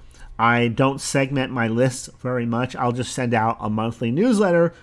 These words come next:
because that's what I enjoy doing, and I'm not really focused on selling products at, at this point <laughs> right now. So I just enjoy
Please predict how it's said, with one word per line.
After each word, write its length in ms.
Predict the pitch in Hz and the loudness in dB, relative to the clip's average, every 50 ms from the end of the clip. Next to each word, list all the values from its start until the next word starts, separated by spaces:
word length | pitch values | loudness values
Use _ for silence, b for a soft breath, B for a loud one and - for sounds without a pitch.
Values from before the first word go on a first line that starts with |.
| B B B B | B B B B
because 300 | - 180 180 202 196 165 | -4 0 2 4 4 4
that's 240 | 190 208 233 226 - | 4 2 0 0 0
what 100 | 240 214 | -2 0
I 60 | 208 | 0
enjoy 460 | 202 185 175 170 151 170 170 175 170 | -2 -2 -4 -2 0 2 2 2 2
doing, 420 | 156 139 165 170 165 160 151 156 165 | 2 2 2 2 2 2 0 -2 -2
and 140 | 180 170 175 | -2 -2 0
I'm 80 | 202 | 0
not 160 | 220 220 220 | 0 -2 -2
really 160 | 202 196 190 175 | -2 0 -2 -2
focused 520 | - - 196 202 190 - 170 - - - | 0 -2 -2 -2 -2 -2 -4 -6 -6 -6
on 540 | - 160 139 135 135 139 135 131 131 127 127 - _ _ _ _ | -4 -2 -2 0 0 0 -2 -2 -4 -6 -8 -12 _ _ _ _
selling 380 | - - - 165 156 147 143 143 | -6 -2 -2 -2 0 -2 -4 -4
products 500 | - - 165 165 156 123 117 117 - - | -2 -2 0 0 2 0 0 -2 -4 -6
at, 200 | 120 113 104 - - | -6 -6 -6 -10 -16
at 100 | 110 104 | -12 -8
this 160 | 127 123 - | -8 -8 -8
point 380 | - - - 165 156 143 127 - | -8 -6 -4 -2 -2 -2 -2 0
<laughs> 20 | |
right 180 | 139 117 117 - | -2 -2 -2 -2
now. 300 | 120 110 107 101 107 107 B B B B B B B | -4 -4 -4 -6 -8 -10 B B B B B B B
So 360 | - - - - 143 135 131 | -14 -4 0 2 2 2 2
I 160 | 131 - 151 160 | 2 0 -2 -2
just 280 | 147 151 160 - - | 0 -2 -2 -2 -4
enjoy 600 | 156 143 131 117 147 139 135 135 131 127 131 131 | -6 -6 -4 -2 0 0 2 2 2 0 0 -2